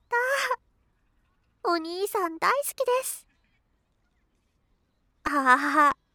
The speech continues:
またお兄さん照れてますね。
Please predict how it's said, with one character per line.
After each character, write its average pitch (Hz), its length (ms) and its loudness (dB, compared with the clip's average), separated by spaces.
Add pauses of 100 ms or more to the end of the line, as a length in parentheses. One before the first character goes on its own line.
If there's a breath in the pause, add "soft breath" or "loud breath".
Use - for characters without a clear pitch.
(420)
ま 247 220 0
た 349 240 4
お 392 100 -2
兄 427 240 -4
さ 453 160 -2
ん 294 80 -4
照 311 140 0
れ 339 80 2
て 302 120 -4
ま 254 120 -8
す - 160 -18
ね。 - 200 -6